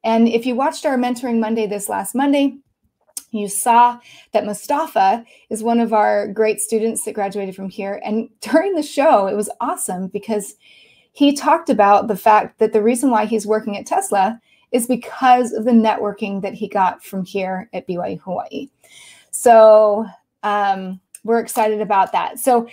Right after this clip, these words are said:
just as we get going on this show, there's several of you that have, have chimed in or call, um, checked in with us and are live. So just make sure that you write in the comments. We'd love to hear where you are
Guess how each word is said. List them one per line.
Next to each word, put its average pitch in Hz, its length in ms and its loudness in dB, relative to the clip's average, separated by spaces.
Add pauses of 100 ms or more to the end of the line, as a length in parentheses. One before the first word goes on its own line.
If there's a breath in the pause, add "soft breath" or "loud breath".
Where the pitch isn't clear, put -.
(140 loud breath)
just 381 180 0
as 392 140 4
we 359 120 2
get 277 180 0
going 277 320 2
on 262 160 0
this 254 220 -4
show, 294 400 2 (280 soft breath)
there's 220 200 0
several 247 220 0
of 233 100 -2
you 240 140 0
that 233 120 0
have, 220 400 -4 (220)
have 214 240 -6
chimed 220 300 -6
in 254 220 -2
or 190 260 -8 (200)
call, 214 400 -2
um, 196 500 -10 (100)
checked 233 220 -6
in 233 80 0
with 240 140 -2
us 269 200 -4
and 202 80 -6
are 196 160 -4
live. 285 520 2 (400 soft breath)
So 330 120 -2
just 415 220 2
make 392 160 -2
sure 330 260 2
that 269 120 0
you 247 400 2
write 240 300 4
in 247 100 0
the 240 80 -2
comments. 277 640 0
We'd 220 240 0
love 233 380 4
to 269 60 -6
hear 240 240 0
where 226 200 4
you 208 340 0
are 190 580 -4